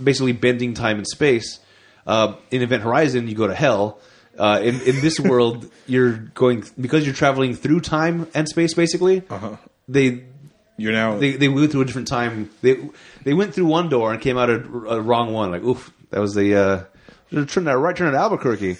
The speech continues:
Speaker 2: <laughs>
Speaker 1: type of thing. But they, it was a hyperdrive that they used. That's what they called it,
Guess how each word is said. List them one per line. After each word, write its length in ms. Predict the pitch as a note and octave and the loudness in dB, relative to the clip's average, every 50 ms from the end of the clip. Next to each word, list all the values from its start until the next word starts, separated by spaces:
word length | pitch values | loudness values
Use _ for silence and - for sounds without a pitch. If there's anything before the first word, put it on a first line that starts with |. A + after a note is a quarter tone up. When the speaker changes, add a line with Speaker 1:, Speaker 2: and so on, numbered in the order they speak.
| - - | -12 -20
Speaker 2:
<laughs> 120 | - - | -8 -4
Speaker 1:
type 340 | F3+ F3 - - E3+ E3 - C#3 B2+ B2 | -4 -2 -2 -2 -4 0 0 0 2 2
of 400 | B2 A2+ G#2+ G2+ G2+ G#2 A#2+ - _ _ _ | 0 0 0 -2 -2 -4 -8 -14 _ _ _
thing. 300 | - C3+ C3 A#2 G2+ - - _ _ - _ A3 F#3 - - - E3 - - _ _ _ _ _ - C3+ | 0 0 0 0 -2 -6 -10 _ _ -8 _ -2 -2 -2 0 -4 -4 -4 -4 _ _ _ _ _ -14 -10
But 380 | C#3 D#3 F#3+ F3 - - - - _ _ _ _ _ _ _ _ _ _ _ _ _ _ _ _ | -2 0 0 0 0 -4 -14 -20 _ _ _ _ _ _ _ _ _ _ _ _ _ _ _ _
they, 140 | C3 D3+ F#3+ | -2 0 0
it 340 | G3+ F3+ - - F3+ F3 F#3 | 0 -2 -6 -6 0 2 2
was 120 | F#3 F3 | 2 2
a 60 | F3 | 0
hyperdrive 640 | E3+ - A3 B3 B3 F#3+ E3+ C3 B2+ A2+ G#2 G2 G2 | 0 2 0 0 0 0 -2 2 2 4 4 4 2
that 100 | A#2 G#2+ | -2 -2
they 80 | A#2 A2 | 0 0
used. 560 | A2 A2+ D3+ F#3 E3 G#2+ E2+ - - - - - _ _ _ _ _ _ | 2 2 4 2 2 2 0 -4 -14 -18 -18 -20 _ _ _ _ _ _
That's 160 | - A2 D#3 | -8 -6 -2
what 60 | D3 | -2
they 60 | D#3 D3+ | -2 0
called 200 | E3 D#3 C3+ G#2+ | 2 0 0 0
it, 120 | F2 - | -2 -8